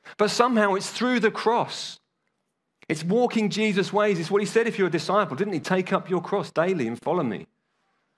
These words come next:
And so I knew, I didn't know the way through all this. I didn't know the end of the story, and we don't know the end of the story, do we, when we go through things? But somehow I knew if we walked the way of the cross, at least in the mess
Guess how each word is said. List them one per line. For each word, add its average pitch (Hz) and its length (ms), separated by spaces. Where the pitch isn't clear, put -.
And 160 100
so 202 160
I 190 40
knew, 185 540
I 143 40
didn't 247 160
know 233 120
the 220 80
way 208 160
through 202 280
all 208 120
this. 123 440
I 160 60
didn't 226 240
know 208 140
the 196 120
end 190 140
of 170 40
the 165 60
story, 208 460
and 160 80
we 175 80
don't 226 200
know 202 140
the 175 140
end 156 120
of 120 60
the 131 80
story, 120 340
do 208 140
we, 185 80
when 135 80
we 120 80
go 165 180
through 151 220
things? 107 420
But 160 100
somehow 196 440
I 185 80
knew 190 180
if 175 100
we 170 60
walked 190 300
the 190 60
way 175 200
of 156 60
the 151 80
cross, - 580
at 160 120
least 196 420
in 175 120
the 160 80
mess 190 440